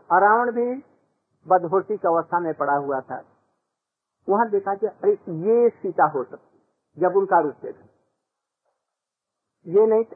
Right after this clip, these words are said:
ये जरूर होगी। फिर से देखा, जैसे ये तो मदपान किए हुई। और आप मंदोदरी को देखा। मंदोदरी माने क्या?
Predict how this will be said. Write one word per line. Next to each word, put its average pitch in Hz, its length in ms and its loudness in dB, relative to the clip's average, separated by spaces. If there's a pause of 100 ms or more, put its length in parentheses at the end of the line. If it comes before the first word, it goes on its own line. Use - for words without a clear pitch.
(160)
ये 247 260 -4
जरूर 160 340 2
होगी। 117 240 -6 (1160)
फिर 220 180 4
से 202 80 -4
देखा, 202 280 2
जैसे 214 260 -2
ये 220 160 2
तो 185 400 2
मदपान 139 500 -4
किए 220 240 -2
हुई। 214 300 -6 (320)
और 170 80 2
आप 202 160 2
मंदोदरी 226 560 4
को 202 140 2
देखा। 156 360 -2 (200)
मंदोदरी 220 500 2
माने 214 240 2
क्या? 113 240 -4